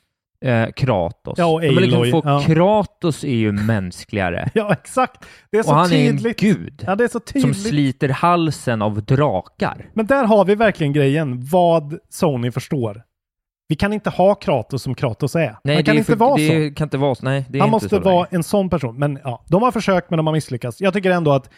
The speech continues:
Speaker 2: båda spelen är, eh, treor. <laughs> Helt okej spel. Eh, men det är verkligen inget att skriva hem om. Men Ge-,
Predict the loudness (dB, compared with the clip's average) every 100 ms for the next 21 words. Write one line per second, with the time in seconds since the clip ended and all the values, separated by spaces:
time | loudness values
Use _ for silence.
0 | _ 2 2 2 0 -2 -2 -4 -6 -8
1 | -8 -12 _ _ _ _ -14 -12 -12 -4
2 | -2 2 4 4 2 -6 _ _ _ -4
3 | -4 -4 0 0 0 -4 -2 0 0 -4
4 | -2 0 0 -4 _ _ _ _ -4 0
5 | 2 2 4 2 2 -2 -4 -4 -4 -2
6 | 0 0 -2 -4 -4 -4 -2 -4 -4